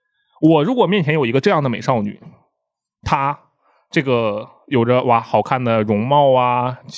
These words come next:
傲人的身材啊，然后同时又非常的开朗啊，然后你跟我说，啊，我对她没有其他的心思，那我觉得我是在欺骗所有人，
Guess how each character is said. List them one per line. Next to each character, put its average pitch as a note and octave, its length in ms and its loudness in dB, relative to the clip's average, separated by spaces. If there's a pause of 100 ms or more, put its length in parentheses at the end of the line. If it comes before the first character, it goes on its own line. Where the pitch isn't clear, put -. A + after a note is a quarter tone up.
(160)
傲 D3+ 180 -4
人 A#2 160 -6
的 C3 80 -6
身 D3 220 -6
材 A#2+ 240 -2
啊， C3+ 340 0
然 - 80 -2
后 A#2+ 80 2
同 B2+ 160 -2
时 B2+ 60 -2
又 C3 100 0
非 D3 120 -4
常 C3+ 100 -2
的 C3+ 80 -6
开 D3 220 -2
朗 A#2+ 180 -2
啊， A2 240 -6 (300)
然 B2 100 2
后 C#3+ 60 2
你 B2 80 -2
跟 C#3 120 -2
我 C3 160 0
说， B2+ 200 -4
啊， - 120 -4
我 A2+ 200 2
对 C#3+ 120 2
她 B2+ 160 -2
没 B2+ 120 0
有 B2 100 0
其 A#2+ 160 -4
他 B2 120 0
的 A#2+ 60 2
心 A#2 200 -4
思， A2 220 -10
那 A#2+ 80 -6
我 G#2+ 120 -4
觉 G#2+ 100 -8
得 A2 80 -8
我 A2 140 -10
是 G2+ 60 -18
在 G#2+ 120 -14
欺 - 240 -14
骗 A#2 160 -8
所 G#2 200 -8
有 G#2 100 -6
人， A2+ 160 -14